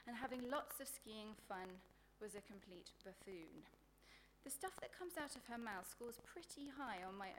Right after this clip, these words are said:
own personal list of most preposterously stupid questions and statements I've ever heard.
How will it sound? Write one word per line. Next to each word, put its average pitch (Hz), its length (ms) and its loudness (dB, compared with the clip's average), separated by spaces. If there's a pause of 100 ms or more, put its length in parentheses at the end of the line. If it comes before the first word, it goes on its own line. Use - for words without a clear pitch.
own 214 160 -2 (140)
personal 226 460 0
list 202 320 -2
of 180 160 -4
most 196 340 -2
preposterously - 920 -2 (240)
stupid 269 600 2
questions 175 580 -2
and 175 100 -4
statements 180 520 0
I've 185 160 2
ever 185 200 2
heard. - 420 -2